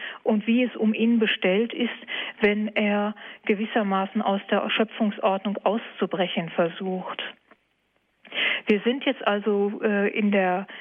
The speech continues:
Körpersymbolik des Menschen beim Unterschenkel, vom Knie bis zum Knöchel, äh, und zum Teil auch bei den Füßen gewesen.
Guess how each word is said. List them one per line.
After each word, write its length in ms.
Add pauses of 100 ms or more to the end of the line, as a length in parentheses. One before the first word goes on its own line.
(140)
Körpersymbolik 1040
des 200
Menschen 500 (280)
beim 180
Unterschenkel, 920
vom 240
Knie 320
bis 180 (200)
zum 160
Knöchel, 580 (440)
äh, 100 (100)
und 300
zum 140
Teil 260
auch 120
bei 160
den 160
Füßen 540
gewesen. 600